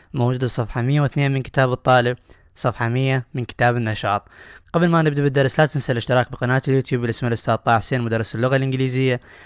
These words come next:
لمتابعة جميع حلقات دورة الرابع الابتدائي. كذلك يتم نشر هذه الحلقات عبر بيجنا على الفيسبوك الأستاذ طه حسين مدرس اللغة الإنجليزية،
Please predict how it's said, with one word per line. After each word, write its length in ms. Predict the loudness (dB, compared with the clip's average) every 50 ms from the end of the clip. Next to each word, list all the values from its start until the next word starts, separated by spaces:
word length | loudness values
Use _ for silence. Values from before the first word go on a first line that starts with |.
| -20 -8 -4
لمتابعة 520 | -2 0 0 2 2 2 4 6 6 4
جميع 340 | 4 4 2 2 2 0 0
حلقات 420 | 2 2 2 2 4 4 2 4
دورة 260 | 4 4 4 4 2 0 -2
الرابع 360 | -4 0 2 4 4 4 4
الابتدائي. 560 | 2 0 -2 -2 -2 -2 0 0 0 -2 -4 -8 -12 -20 -20 -20 -20 _ _ -4
كذلك 380 | 0 2 4 4 2 2 -2 -4
يتم 180 | -4 -2 -2
نشر 300 | -2 -2 -2 -2 -2 0
هذه 180 | 2 2 2 2
الحلقات 520 | 0 0 0 0 2 2 2 0 2 0
عبر 200 | -2 -4 -4 -4
بيجنا 340 | -2 -2 -2 -2 0 -2 -2
على 140 | -2 -2 -4
الفيسبوك 540 | -4 -2 0 0 0 0 -2 -4 -6 -6 -6 -8 _ _ _ _ -10
الأستاذ 340 | -10 -10 -6 -2 -2 -2
طه 260 | -2 0 -2 -2 0 -2
حسين 260 | -2 -2 -2 -2 -2
مدرس 400 | -2 -2 -2 -2 -4 -4 -6 -4
اللغة 220 | -2 0 0 2
الإنجليزية، 680 | 0 0 0 0 0 -2 0 0 0 0 0 -2 -2